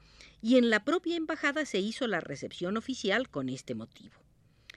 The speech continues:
A este respecto, hemos de señalar que se habían cursado cientos de invitaciones a todas las embajadas acreditadas en París,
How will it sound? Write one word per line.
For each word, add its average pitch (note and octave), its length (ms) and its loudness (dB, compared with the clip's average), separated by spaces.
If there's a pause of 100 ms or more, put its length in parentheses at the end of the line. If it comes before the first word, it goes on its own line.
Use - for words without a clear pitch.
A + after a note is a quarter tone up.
(140)
A C3+ 140 -2
este D3+ 320 2
respecto, D#4+ 720 0
hemos F3 400 0
de G#3+ 100 0
señalar D4+ 540 2
que C#4+ 100 -6
se G3 120 -2
habían G3+ 280 -2
cursado G3 560 0 (320)
cientos E4 720 4
de C#4 80 -2
invitaciones C#4+ 760 -2
a F#3 60 2
todas G#3+ 460 0
las G#3 180 -6
embajadas G#3+ 640 -2 (280)
acreditadas G3+ 880 0
en B3+ 160 0
París, D#3+ 460 -6